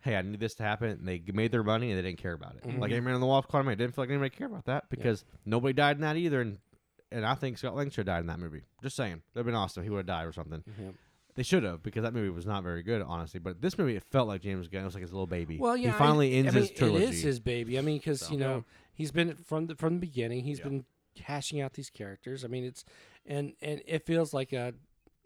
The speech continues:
Speaker 2: like a love letter to, to the M C U. Say, "Hey,
Speaker 1: And the
Speaker 2: I'm,
Speaker 1: Guardians.
Speaker 2: I'm getting ready to go to, you know, D C and do my
Speaker 1: Yeah.
Speaker 2: thing there. We'll
Speaker 1: Peace
Speaker 2: see what he
Speaker 1: out.
Speaker 2: does there," right?
Speaker 1: I'm excited for
Speaker 2: And
Speaker 1: him
Speaker 2: it
Speaker 1: now.
Speaker 2: just
Speaker 3: He's
Speaker 2: fe-, it's,
Speaker 3: fixing to,
Speaker 2: it
Speaker 3: he's
Speaker 2: feels like
Speaker 3: fixing
Speaker 2: this,
Speaker 3: to
Speaker 2: this is his love letter to, to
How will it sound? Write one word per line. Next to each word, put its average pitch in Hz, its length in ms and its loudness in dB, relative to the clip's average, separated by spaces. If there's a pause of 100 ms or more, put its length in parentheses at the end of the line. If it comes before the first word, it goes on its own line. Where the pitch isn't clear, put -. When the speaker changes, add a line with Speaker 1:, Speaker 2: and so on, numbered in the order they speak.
(360)
Speaker 2:
like 139 120 -8
a 151 60 0
love 143 260 2
letter 127 200 -2
to, 120 260 -4 (120)
to 131 140 -6
the 131 160 -2
M 127 80 -2
C - 160 -10
U. 127 120 -2
Say, 117 160 -6
"Hey, 135 320 -2
Speaker 1:
And 117 120 0
the 131 60 2
Speaker 2:
I'm, 90 40 -4
Speaker 1:
Guardians. 143 400 0
Speaker 2:
I'm 151 80 -2
getting 143 240 -2
ready 139 160 0
to 131 60 -10
go 139 120 2
to, 127 400 -2
you 120 100 -4
know, 117 100 -2
D 117 160 -6
C 127 160 -6
and 120 100 -6
do 120 80 -4
my 113 100 -6
Speaker 1:
Yeah. 113 120 2
Speaker 2:
thing 120 160 -2
there. 135 240 -2 (260)
We'll 120 120 -2
Speaker 1:
Peace 135 100 6
Speaker 2:
see 139 60 4
what 143 100 10
he 131 60 8
Speaker 1:
out. 127 40 -2
Speaker 2:
does 143 200 2
there," 175 200 0
right? 156 220 2 (160)
Speaker 1:
I'm 147 100 4
excited 180 360 8
for - 80 0
Speaker 2:
And 170 80 8
Speaker 1:
him 180 120 6
Speaker 2:
it - 40 6
Speaker 1:
now. - 40 6
Speaker 2:
just 202 160 6
Speaker 3:
He's 170 100 8
Speaker 2:
fe-, 214 100 10
it's, 208 100 8
Speaker 3:
fixing 190 180 0
to, 160 80 2 (120)
Speaker 2:
it 139 100 2
Speaker 3:
he's 165 80 -2
Speaker 2:
feels 196 180 8
like 185 140 4
Speaker 3:
fixing 131 120 0
Speaker 2:
this, 117 140 -2
Speaker 3:
to 117 80 -10 (140)
Speaker 2:
this 147 160 -4
is 151 100 -8
his 139 180 -6
love 143 220 0
letter 135 240 -2
to, 120 380 -6
to 123 220 -4